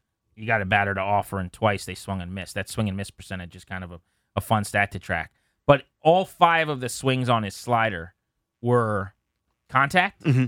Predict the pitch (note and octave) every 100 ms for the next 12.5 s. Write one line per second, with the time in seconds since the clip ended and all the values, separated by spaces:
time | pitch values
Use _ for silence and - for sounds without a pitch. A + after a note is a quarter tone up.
0 | - A#2+ A#2+ - - G3 E3 A#2+ A2+ G#2+
1 | G2+ G#2+ G#2 F#2 - A2+ A2 G2+ G2 G#2
2 | A2+ A2 - A2 G2 F2 G2 D2+ - _
3 | _ _ _ - D#3 - - D#3 E3+ G3
4 | - A3 F#3 E3 D#3+ C3+ - C#3 B2 A2+
5 | A#2 A2+ A#2+ C3 A2 F3+ - C3+ D3 B2
6 | - - - C#3 D3+ C3 A2 G#2 - _
7 | _ - E3 - _ - C3+ F3+ B3+ F4
8 | G#3 A2 G#2+ D#3 - B2 G2+ G2+ E2 -
9 | - _ _ _ _ _ _ _ _ _
10 | _ _ D3+ G3+ - F3+ C3+ A#2+ C3 -
11 | F2 A#2+ A2+ - A2 G2 F#2 F2 - A2
12 | F#2 C2 E2+ G#2 C3